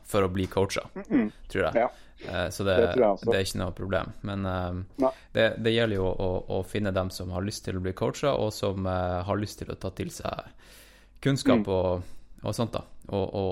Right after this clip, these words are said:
Speaker 1: og vil,
Speaker 2: Ja.
Speaker 1: vil vokse på, på flere plan. Og, og, og
Speaker 2: Definitivt.
Speaker 1: min plan da er at, ehm, nå, nå, jeg så litt på, på regnestykket på tidsmessig i, i, i går,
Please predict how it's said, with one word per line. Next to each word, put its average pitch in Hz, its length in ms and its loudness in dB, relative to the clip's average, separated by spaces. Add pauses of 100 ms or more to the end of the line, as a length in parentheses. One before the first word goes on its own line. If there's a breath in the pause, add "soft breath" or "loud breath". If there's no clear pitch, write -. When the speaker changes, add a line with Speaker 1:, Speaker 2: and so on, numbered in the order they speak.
Speaker 1:
og 95 100 0
vil, 104 80 6
Speaker 2:
Ja. 131 140 4
Speaker 1:
vil 101 260 0
vokse 98 440 -2
på, 95 240 -2 (800 soft breath)
på 110 120 -6
flere 110 280 2
plan. 104 260 0 (680 soft breath)
Og, 117 200 4
og, 117 160 2
og 123 60 6
Speaker 2:
Definitivt. 120 440 4
Speaker 1:
min 143 200 4
plan 127 280 2
da 90 180 -2
er 98 180 2
at, - 240 -2
ehm, 95 400 2
nå, 104 160 -4 (140)
nå, 110 220 2
jeg 98 220 0
så 117 180 4
litt 95 160 -2
på, 98 120 0 (220)
på 98 240 -2
regnestykket 95 880 0 (880 soft breath)
på 113 160 0 (340)
tidsmessig 123 520 0
i, 92 200 -2 (460 loud breath)
i, 101 180 -4 (260)
i 104 140 -2
går, 107 320 2